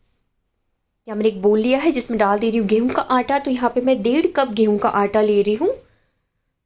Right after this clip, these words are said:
ये डेढ़ कप हो गया गेहूं का आटा। इसमें ऐड कर रही हूँ सूजी, तो ये हाफ कप सूजी का है। सूजी मोटी या बारीक कोई भी चलेगी यहाँ पे। यहाँ पे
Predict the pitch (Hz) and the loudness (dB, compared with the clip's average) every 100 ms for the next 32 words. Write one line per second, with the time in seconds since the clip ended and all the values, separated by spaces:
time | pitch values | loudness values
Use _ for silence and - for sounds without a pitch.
0 | - 185 196 190 - 226 233 214 240 208 | -20 -8 -8 -6 -10 -2 0 0 0 0
1 | 190 220 - - 254 302 359 370 226 233 | 2 2 2 0 -2 -4 -4 -2 -2 0
2 | 214 226 226 233 226 262 254 233 285 302 | 0 -2 0 0 2 0 0 2 0 0
3 | 294 277 254 311 - - 220 214 - 254 | 0 0 -2 -2 -4 -4 -4 -4 -4 0
4 | 214 175 214 208 196 196 196 - - - | 2 0 0 -2 -2 -6 -8 -18 -14 -6
5 | 269 254 285 285 226 214 214 311 403 302 | 0 2 2 2 2 0 -2 -2 0 0
6 | 220 233 302 359 233 254 247 214 196 208 | 0 -2 0 2 2 0 0 0 0 0
7 | 214 208 - 392 - _ _ _ _ _ | -2 -2 -6 -14 -16 _ _ _ _ _
8 | _ _ _ _ - 208 202 | _ _ _ _ -16 -10 -4